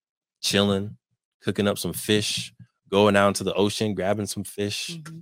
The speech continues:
Speaker 1: like, just living regular life on easily million dollars worth of, of real estate, but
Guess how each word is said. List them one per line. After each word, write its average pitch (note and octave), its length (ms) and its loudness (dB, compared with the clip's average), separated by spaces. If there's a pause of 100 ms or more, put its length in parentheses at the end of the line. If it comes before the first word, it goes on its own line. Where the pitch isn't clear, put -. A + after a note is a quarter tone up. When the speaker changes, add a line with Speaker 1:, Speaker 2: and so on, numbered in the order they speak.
Speaker 1:
like, F#2+ 180 -6
just - 300 -2 (220)
living G#2 560 2
regular G#2+ 360 6
life F#2+ 480 2 (640)
on F2+ 460 2
easily G#2 400 2
million F2+ 320 -2
dollars F2 320 0
worth F2+ 380 -2
of, E2 200 -4
of F2 160 -6
real G2 140 0
estate, E2+ 320 -6
but F2 160 -8